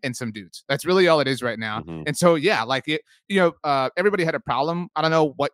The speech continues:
Speaker 1: you saw of this, but, um, so the Cowboys forced a fumble, um, off Trevor Lawrence, <clears throat> excuse me, late in
Speaker 2: Yeah.
Speaker 1: the game that Micah recovered. All Dallas had to do,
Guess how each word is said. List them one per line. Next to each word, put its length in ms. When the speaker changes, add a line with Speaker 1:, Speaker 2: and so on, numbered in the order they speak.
Speaker 1:
you 120
saw 280
of 80
this, 340
but, 340
um, 420
so 340
the 80
Cowboys 400
forced 320
a 60
fumble, 500
um, 300
off 180
Trevor 280
Lawrence, 460
<clears throat> 220
excuse 300
me, 100
late 140
in 0
Speaker 2:
Yeah. 60
Speaker 1:
the 100
game 320
that 160
Micah 280
recovered. 440
All 160
Dallas 320
had 140
to 60
do, 320